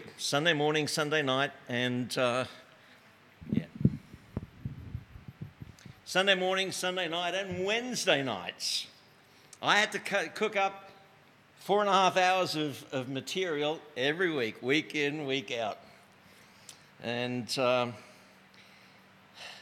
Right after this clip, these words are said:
the last time I taught systematically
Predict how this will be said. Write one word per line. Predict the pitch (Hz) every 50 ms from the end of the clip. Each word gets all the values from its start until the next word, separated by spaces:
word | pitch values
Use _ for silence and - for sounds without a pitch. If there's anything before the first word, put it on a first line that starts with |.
| - -
the | 131 135
last | 156 170 170 151 - -
time | 175 170 156 147
I | 143 131 123
taught | - - - 180 175 165 -
systematically | - - 151 - - 147 123 135 147 156 160 165 160 - 151 143 147 147